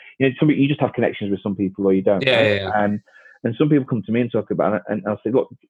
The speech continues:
Speaker 1: you're not the only person to feel, fit, to feel like this.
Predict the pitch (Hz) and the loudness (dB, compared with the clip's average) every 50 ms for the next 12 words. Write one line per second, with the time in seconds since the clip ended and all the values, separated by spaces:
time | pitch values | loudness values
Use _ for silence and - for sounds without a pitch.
0 | _ _ _ _ _ _ - 120 131 135 131 131 131 101 117 127 123 123 117 117 | _ _ _ _ _ _ -4 0 0 2 2 2 0 2 2 2 2 2 0 -4
1 | 104 - 123 107 - 104 95 - - - 123 127 123 117 - - - - 131 131 | -2 -2 -2 -2 -2 -6 -10 -6 -2 0 2 2 2 0 -2 -4 -2 -2 -2 -2
2 | - - - 110 - - 123 127 123 120 110 101 90 - - - 73 90 | -2 -8 -16 -6 -2 2 2 2 4 2 2 0 -2 -4 -4 -4 -4 -4